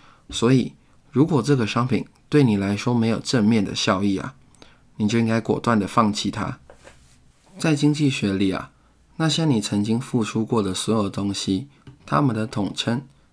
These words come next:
叫做“沉没成本”。那经济学认为，真正理性的人，他们在做任何决策的时候，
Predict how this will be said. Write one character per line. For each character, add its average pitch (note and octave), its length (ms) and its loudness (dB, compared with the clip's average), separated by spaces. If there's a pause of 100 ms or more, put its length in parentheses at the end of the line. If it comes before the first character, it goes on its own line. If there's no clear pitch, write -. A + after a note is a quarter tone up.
(100)
叫 A2 160 0
做 G#2 300 0
“沉 - 180 -2
没 A2 240 2
成 F#2 240 -2
本”。 F#2 240 -4 (920)
那 E3+ 160 -2
经 E3+ 180 -2
济 E3+ 160 0
学 A#2 200 2
认 A#2+ 220 2
为， G2 240 -6 (360)
真 E3 240 2
正 D#3+ 200 2
理 G#2+ 120 0
性 C3 180 4
的 A2 120 0
人， F#2+ 320 -4 (300)
他 F3 140 -2
们 D#3 160 2
在 A#2+ 140 -2
做 A#2+ 160 -2
任 C3 200 0
何 G2 180 -4
决 C3+ 220 -4
策 C#3 180 -2
的 G2+ 140 -2
时 - 200 -6
候， - 300 -6